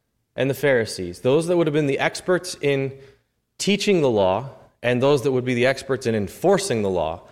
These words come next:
come and bring this woman. It says, "This woman caught in adultery in the very act."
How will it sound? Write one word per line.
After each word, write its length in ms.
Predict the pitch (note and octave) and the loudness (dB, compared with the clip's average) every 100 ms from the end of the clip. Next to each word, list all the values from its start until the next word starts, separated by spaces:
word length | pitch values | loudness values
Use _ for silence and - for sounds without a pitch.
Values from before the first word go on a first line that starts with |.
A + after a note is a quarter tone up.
| _ _ _ | _ _ _
come 460 | - E3 F#3+ G#3 G3 | -2 0 2 0 -2
and 200 | C#3 C3 | -4 -2
bring 440 | A#2+ C#3+ D3+ D3 B2 | 0 0 0 -2 -2
this 260 | C3 - | -4 -4
woman. 380 | G2 G#2 E2 - - _ _ _ _ _ _ _ _ _ _ _ _ _ _ _ _ _ _ _ _ _ _ - - _ _ _ _ _ _ _ | -4 -4 -4 -8 -18 _ _ _ _ _ _ _ _ _ _ _ _ _ _ _ _ _ _ _ _ _ _ -20 -20 _ _ _ _ _ _ _
It 160 | - C3+ | -4 -2
says, 240 | - F3+ | 2 2
"This 200 | D#3+ D3+ | 2 0
woman 260 | D#3 F#3 F3 | 2 2 2
caught 380 | - F3 F3+ F3 | 0 0 2 2
in 120 | E3 | -2
adultery 680 | C#3 B2 C3 C3 - B2+ A#2+ | -2 2 2 0 -2 -4 -2
in 180 | C#3+ D3+ | -2 0
the 80 | C#3 | 0
very 340 | B2 A#2 G#2+ | 0 0 -2
act." 440 | A2 F2+ - - | -4 -6 -8 -18